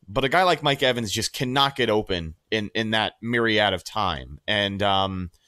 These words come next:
you know, I think it led to a lot of miscommunication where Mike maybe felt like he had to play faster than he was really going.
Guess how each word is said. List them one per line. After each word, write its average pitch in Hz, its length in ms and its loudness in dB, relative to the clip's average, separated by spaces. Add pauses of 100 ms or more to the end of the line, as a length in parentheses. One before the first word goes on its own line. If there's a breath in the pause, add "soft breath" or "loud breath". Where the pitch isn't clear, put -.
(280)
you 113 80 -4
know, 117 80 2
I 113 80 2
think 135 200 -2
it 123 80 0
led 127 160 0
to 123 120 2
a - 20 0
lot 113 200 2
of 117 80 -2
miscommunication 113 920 -2
where 101 100 -2
Mike 98 280 -4
maybe 101 220 -2
felt 98 240 -2
like 98 160 -2
he 110 60 -2
had 98 100 -2
to 78 40 -6
play 107 240 -4
faster 104 400 -2
than 98 120 -4
he 95 60 -2
was 85 160 -6
really 95 180 -2
going. 147 480 -2